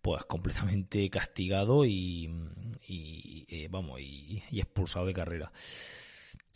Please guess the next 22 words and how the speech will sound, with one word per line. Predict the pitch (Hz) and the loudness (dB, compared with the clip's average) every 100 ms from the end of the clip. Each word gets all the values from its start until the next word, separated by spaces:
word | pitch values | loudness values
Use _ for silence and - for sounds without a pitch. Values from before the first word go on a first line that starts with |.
| _ | _
Sigo | - 139 | 4 6
pensando, | 123 110 123 135 | 8 8 6 8
aún | 143 | 6
así, | 117 - 139 - - | 6 4 2 0 -2
que | 110 | 2
es | |
un | 104 | 4
lance | 101 98 95 | 2 0 -4
de | |
carrera | 95 95 120 131 147 | -2 -2 2 2 2
feo, | - 113 127 156 | 2 6 8 8
injustificable | 147 110 - 104 104 110 131 | 6 2 0 4 4 6 4
y | |
antideportivo. | 101 90 85 90 95 87 82 90 | 4 2 0 0 2 2 0 -2
Ojo, | 98 - 80 | -4 -2 -2
¿eh? | 151 | 0
Sanción | 185 101 - 117 139 165 | 0 -2 2 2 4 2
y | 87 | -2
a | |
su | 95 | -2
casa | 98 113 135 165 | 0 2 2 0
y, | - 85 - 76 | -4 -6 -6 -8